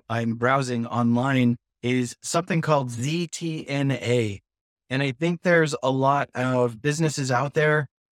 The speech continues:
who might be wondering what the heck that is. Is this something that I should be looking at? Is this something that I should be implementing for my business? Could you explain to us what the heck that is, zero trust,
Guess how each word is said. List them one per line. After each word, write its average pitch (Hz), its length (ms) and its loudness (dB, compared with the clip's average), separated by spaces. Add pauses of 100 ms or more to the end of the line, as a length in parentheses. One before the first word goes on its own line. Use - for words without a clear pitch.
who 127 100 -2
might 151 180 2
be 139 140 -4
wondering 139 500 2
what 139 200 0
the 147 80 0
heck 147 220 0
that 127 200 0
is. 160 400 2 (460)
Is 123 120 -8
this 165 180 2
something 165 440 -2
that 147 120 2
I 147 100 0
should 139 180 -4
be 131 100 0
looking 165 400 0
at? 160 220 4
Is 135 160 -4
this 151 120 -4
something 156 460 0
that 135 220 -2 (100)
I 131 140 -2
should 135 340 -6
be 127 360 0 (340)
implementing 151 560 0
for 139 120 -2
my 131 220 0
business? 165 460 -2 (180)
Could 160 160 0
you 208 160 4
explain 185 580 -2
to 143 520 -4 (180)
us 127 460 -4 (180)
what 143 240 0 (240)
the 123 140 0
heck 151 220 0 (220)
that 127 360 -2
is, 147 420 0 (140)
zero 143 420 2
trust, 160 560 0